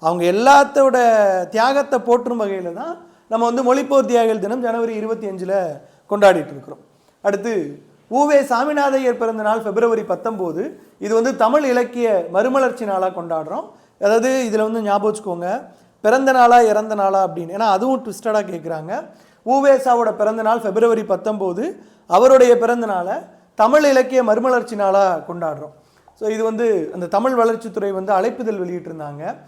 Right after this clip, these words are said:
தமிழ் இலக்கிய மறுமலர்ச்சி நாள் பத்தொன்பது ரெண்டு ரெண்டாயிரத்தி இருபத்தி அஞ்சு,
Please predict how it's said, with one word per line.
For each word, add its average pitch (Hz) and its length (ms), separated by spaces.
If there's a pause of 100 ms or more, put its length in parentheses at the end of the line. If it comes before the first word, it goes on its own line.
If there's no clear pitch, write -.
(360)
தமிழ் 254 240
இலக்கிய 240 320
மறுமலர்ச்சி 214 600
நாள் 254 180 (400)
பத்தொன்பது 262 540
ரெண்டு 226 220
ரெண்டாயிரத்தி 214 600
இருபத்தி 190 360
அஞ்சு, 170 200